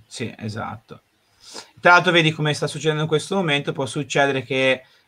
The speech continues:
eh, un giocatore che viene espulso temporaneamente possa essere sostituito, infatti c'è il suo sostituto che è lì nel pozzetto,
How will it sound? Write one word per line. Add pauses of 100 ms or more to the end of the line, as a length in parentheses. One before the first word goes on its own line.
eh,
un
giocatore
che
viene
espulso
temporaneamente
possa
essere
sostituito,
infatti
c'è
il
suo
sostituto
che
è
lì
nel
pozzetto,